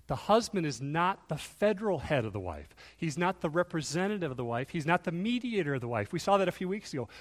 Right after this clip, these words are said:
Christ is the only federal head and representative and mediator of sinners,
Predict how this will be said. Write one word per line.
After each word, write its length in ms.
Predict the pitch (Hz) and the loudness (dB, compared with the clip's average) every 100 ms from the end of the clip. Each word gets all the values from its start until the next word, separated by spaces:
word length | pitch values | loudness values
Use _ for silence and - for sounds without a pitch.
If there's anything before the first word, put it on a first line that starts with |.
| - | -18
Christ 720 | - - 196 226 190 - - - - - | -12 0 4 4 2 -4 -10 -16 -12 -2
is 140 | 160 | 0
the 100 | 160 | 4
only 220 | 170 185 165 | 4 4 0
federal 420 | - 170 180 151 | 0 0 2 0
head 380 | 151 143 135 - - - - | 2 0 -2 -8 -20 -10 -2
and 140 | 147 | 4
representative 600 | 151 151 131 127 123 139 | 4 2 -2 0 0 -2
and 160 | 147 135 | -2 0
mediator 460 | 135 131 120 117 | 0 2 0 0
of 100 | 123 | -4
sinners, 400 | - 147 131 82 | -2 0 0 -4